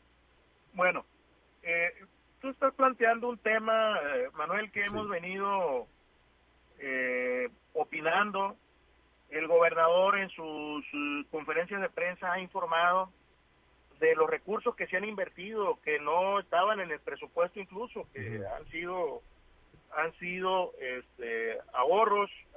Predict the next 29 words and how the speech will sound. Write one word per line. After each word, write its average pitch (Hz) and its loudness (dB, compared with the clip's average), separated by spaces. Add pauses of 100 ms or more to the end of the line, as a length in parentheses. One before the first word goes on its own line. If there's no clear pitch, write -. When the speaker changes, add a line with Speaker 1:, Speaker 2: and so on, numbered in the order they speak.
Speaker 1:
han 143 -6
sido 156 -6
inversiones 165 0
que 160 -12
se 170 -8
han 170 -4
hecho 165 -2
para 123 -2
sacar 143 -4
adelante 151 0
lo 160 -4
más 143 -2
apremiante. 156 -6 (1040)
Eh, 139 -2 (640)
y, 170 -6 (420)
y 190 -12
bueno, 208 4
nosotros 220 2
como 185 2
diputados, 190 2 (160)
a 160 -6
nosotros 180 -4
nos 196 -6
envían 202 -4
un 196 -10
presupuesto, 180 0
lo 147 2
revisamos, 165 2 (640)
recibimos 202 0